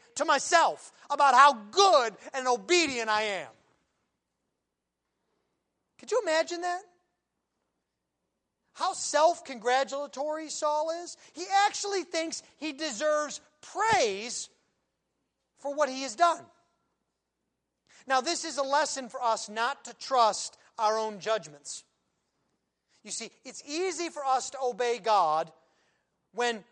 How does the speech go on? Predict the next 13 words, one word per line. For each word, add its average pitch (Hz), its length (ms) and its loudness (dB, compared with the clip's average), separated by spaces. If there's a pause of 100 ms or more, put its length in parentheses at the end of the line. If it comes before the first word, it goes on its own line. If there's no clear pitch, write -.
we 240 200 -6
can 269 180 -6
do 254 200 -6
it 262 140 -2
our 240 320 4
way. 156 220 -12 (1120)
That's 311 280 0
actually 285 640 -2
exactly 277 680 0
what 247 240 -2
the 240 60 -8
Pharisees 208 600 -4
did. 135 160 -20